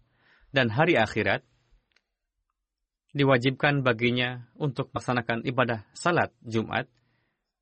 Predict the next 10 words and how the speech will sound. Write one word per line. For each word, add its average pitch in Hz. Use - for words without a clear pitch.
kecuali 127
orang 117
yang 95
sakit, 123
musafir, 117
wanita, 120
anak-anak, 117
dan 127
hamba 120
sahaya, 95